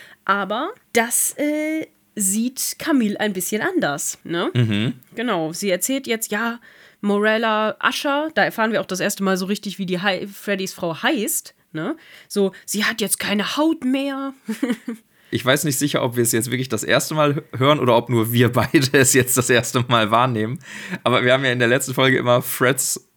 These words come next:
Speaker 2: Frau <laughs> gesagt.
Speaker 1: Ja.
Speaker 2: Und jetzt wissen wir, sie heißt Morella. So.
Speaker 1: Genau, genau.
Speaker 2: Klingt ein bisschen wie ein Pilz.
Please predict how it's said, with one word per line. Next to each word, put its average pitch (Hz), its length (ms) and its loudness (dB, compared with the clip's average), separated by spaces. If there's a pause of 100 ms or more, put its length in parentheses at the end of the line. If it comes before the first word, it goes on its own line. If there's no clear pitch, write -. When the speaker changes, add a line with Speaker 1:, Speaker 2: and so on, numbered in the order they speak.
Speaker 2:
Frau 127 440 0
<laughs> - 20 -2
gesagt. - 640 2
Speaker 1:
Ja. 185 160 -2 (340)
Speaker 2:
Und 117 80 2
jetzt 113 160 4
wissen 120 220 -2
wir, 113 160 4
sie 104 120 -2
heißt 113 260 2
Morella. 101 600 2
So. - 140 -6
Speaker 1:
Genau, 143 440 -4
genau. 151 180 -12
Speaker 2:
Klingt 160 160 2
ein 165 40 -2
bisschen 156 300 0
wie 131 100 2
ein 120 120 0
Pilz. - 560 -4